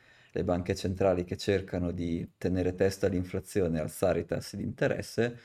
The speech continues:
tu dici che vabbè, invece faccio stimolo fiscale, cioè aiuto la gente a, aiuto chiunque, quindi la gente è tutta, a, a pagare meno tasse. E quindi questa cosa ha levato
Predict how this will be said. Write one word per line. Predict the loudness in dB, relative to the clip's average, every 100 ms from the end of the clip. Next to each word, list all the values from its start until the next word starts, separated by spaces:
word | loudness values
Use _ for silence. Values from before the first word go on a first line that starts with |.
| -20 -20 _ _
tu | 0
dici | 2 2 0 2
che | 4
vabbè, | 4 4
invece | 4 2 0 0
faccio | -2 0 4 4 6 4
stimolo | 2 2 4 4
fiscale, | 0 -4 2 2 4 0
cioè | 2
aiuto | 2 2 0 4
la | 4
gente | 6 2 2 2 4 4
a, | 4 2 0 -4 -6 -10 -14 _ _ _ _
aiuto | -6 -2 -2 -2 -4
chiunque, | 2 6 6 8 6 6
quindi | 4 2 2
la |
gente | 4 2 2
è | 0
tutta, | -2 -2 0 0 0
a, | -2 -2 -2
a | 0
pagare | 2 4 4 4
meno | 2 -2 -2
tasse. | -6 -6 -4 -4 -4 -18 _ _ _
E | 0
quindi | 4 6
questa | 4 2 0 4
cosa | 4 6 4 4
ha |
levato | 4 6 6 4 2 2 -2